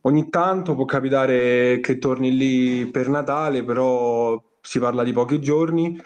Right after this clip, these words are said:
Se no, durante l'estate, solitamente per un mese, circa più o meno il mese di agosto, torno sempre in quelle zone, sto lì, mi faccio un giro, passo dalla Serbia alla Croazia al Montenegro.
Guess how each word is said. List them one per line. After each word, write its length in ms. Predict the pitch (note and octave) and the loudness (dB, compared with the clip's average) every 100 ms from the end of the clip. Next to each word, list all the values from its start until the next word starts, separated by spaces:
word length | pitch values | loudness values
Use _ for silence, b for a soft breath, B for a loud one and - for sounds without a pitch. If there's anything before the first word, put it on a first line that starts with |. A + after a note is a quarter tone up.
| B | B
Se 160 | - E3 | -6 -2
no, 340 | F#3 F3+ D3 C3+ | 2 2 0 0
durante 340 | C#3 D3+ E3 | 0 0 0
l'estate, 760 | F3 F3 F3+ F3 F#3 F#3 F#3 | -2 -2 -4 -2 0 0 0
solitamente 1120 | E3 D3 C3+ C#3+ D3+ D#3 - B2 B2 B2 B2 | 0 0 0 0 0 -2 -2 -2 0 -2 -2
per 160 | A#2+ C3 | -2 0
un 120 | C3+ | 2
mese, 380 | C#3 D3 D#3+ A#2+ | 2 2 0 -2
circa 580 | A2+ B2+ B2 A#2 A#2 A2+ A2+ - _ _ | -4 -4 -2 -2 -2 -4 -8 -20 _ _
più 140 | C3 | 0
o 20 | |
meno 160 | C#3+ C#3+ | 2 2
il 80 | C3+ | 0
mese 380 | C#3 C3+ C#3+ | 0 2 0
di 80 | C#3+ | 2
agosto, 560 | D3+ D#3 E3+ E3+ C#3+ B2+ B B B _ | 0 2 0 0 -2 -4 B B B _
torno 260 | C#3 C3 | -2 0
sempre 520 | B2+ C#3 B2+ B2+ B2 B2+ | 0 -2 -2 -2 0 0
in 40 | |
quelle 300 | B2+ C3 C3 | 0 0 0
zone, 560 | C3 C#3 C3 A#2+ A#2 A#2 | -2 0 -2 -2 -2 -4
sto 180 | A2+ | -2
lì, 240 | A#2+ A#2+ B2 | -2 0 0
mi 80 | A2+ | 0
faccio 380 | A2+ A2 A2+ | -2 -2 -2
un 160 | A2 A2+ | 0 0
giro, 320 | A2 B2 A#2 | 0 0 0
passo 260 | A2 A2 A#2 | -2 -4 -2
dalla 200 | A2+ A2 | 0 0
Serbia 420 | A2+ A#2 A2+ A2 | 0 -2 0 0
alla 160 | G#2+ G#2+ | 0 0
Croazia 580 | A2 A2+ A#2 - A2 | 0 0 -4 -4 -2
al 100 | A2 | 0
Montenegro. 680 | G#2+ A2 A2 A2+ A2+ G#2+ G#2 | 0 -2 -2 0 0 0 -4